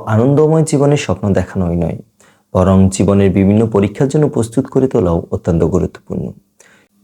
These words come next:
সন্তানদের দৃঢ়তা এবং খারাপ ফলাফল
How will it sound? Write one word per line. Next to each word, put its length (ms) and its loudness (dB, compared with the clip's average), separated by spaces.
সন্তানদের 600 0
দৃঢ়তা 420 2
এবং 260 0
খারাপ 280 -2
ফলাফল 440 0